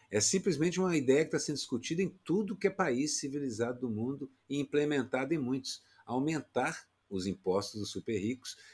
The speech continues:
e não deixar essa carga na mão de quem consome, que é onde o imposto sobre consumo incide, quem gasta tudo, paga uma quantidade de impostos monumental em relação ao que ganha.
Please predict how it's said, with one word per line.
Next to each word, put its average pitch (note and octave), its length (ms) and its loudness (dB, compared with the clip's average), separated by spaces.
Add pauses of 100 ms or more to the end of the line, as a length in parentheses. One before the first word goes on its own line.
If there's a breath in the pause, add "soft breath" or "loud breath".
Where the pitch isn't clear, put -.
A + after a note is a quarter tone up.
e D3 80 0
não C#3 160 4
deixar D3+ 260 4
essa D3 200 2
carga B2+ 440 2
na C#3+ 120 0
mão C3 220 0
de C3 100 -8
quem C#3 140 -6
consome, B2 680 -4 (180)
que - 80 0
é F#2 40 2
onde G2+ 240 2
o A2 40 4
imposto G#2+ 380 2
sobre G2+ 180 -2
consumo G2+ 380 -6
incide, A2+ 520 -4 (200)
quem F#2+ 140 -2
gasta F2+ 320 -2
tudo, B2 400 -4 (240)
paga A2+ 240 -2
uma A2+ 100 -2
quantidade G2+ 360 0
de F#2+ 80 -2
impostos G#2+ 480 -2
monumental A#2+ 680 -4
em G#2 40 -4
relação G#2+ 400 -4
ao G#2 40 -10
que A2 120 -18
ganha. E2 260 -8